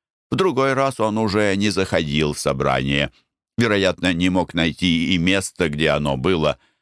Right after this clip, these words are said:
Вы днем пройдете мимо собрания и не узнаете его. «Я думаю, — говорил Чарли Ормонд, тогда член Королевской академии, — я думаю, что днем вовсе нет подобного места,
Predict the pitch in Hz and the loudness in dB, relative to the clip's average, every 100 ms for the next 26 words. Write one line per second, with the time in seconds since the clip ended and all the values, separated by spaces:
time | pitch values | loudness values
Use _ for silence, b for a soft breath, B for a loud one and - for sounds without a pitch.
0 | _ _ _ _ _ 110 110 110 110 87 | _ _ _ _ _ 0 2 2 2 0
1 | 95 107 107 87 73 64 92 87 85 85 | 0 2 2 2 -2 -2 0 0 0 0
2 | 80 85 67 80 80 80 73 71 67 69 | 0 -2 0 0 2 0 -2 -2 0 0
3 | 67 73 78 90 - 90 90 98 107 95 | 0 0 0 0 -2 -2 0 0 0 0
4 | 69 65 65 - 65 64 65 65 _ _ | 0 -2 -4 -4 -2 0 -2 -6 _ _
5 | _ _ _ _ b 98 185 170 202 214 | _ _ _ _ b 0 0 0 0 2
6 | 208 185 170 - _ _ - 113 123 123 | 2 0 0 -6 _ _ -4 0 0 2
7 | 139 117 107 107 104 98 95 - 104 101 | 0 0 -2 0 0 0 0 0 0 0
8 | 98 98 90 - _ _ _ - 101 95 | 0 0 -4 -10 _ _ _ -2 0 0
9 | 95 - - 95 87 78 76 85 80 76 | 0 -2 -2 0 0 0 0 2 0 -2
10 | - 76 69 69 65 71 76 78 76 73 | -2 -2 -2 -2 -2 0 0 2 0 -2
11 | b b b _ - 92 98 107 113 110 | b b b _ -2 0 2 0 2 2
12 | 107 98 - 98 85 87 90 101 107 90 | 0 -2 -2 -2 0 0 0 2 0 0
13 | 110 98 - 95 82 85 80 - 67 67 | 0 0 -2 0 0 0 0 -2 -4 -2
14 | 71 67 71 71 69 71 - - 92 | -2 0 0 0 0 -2 -2 -2 -4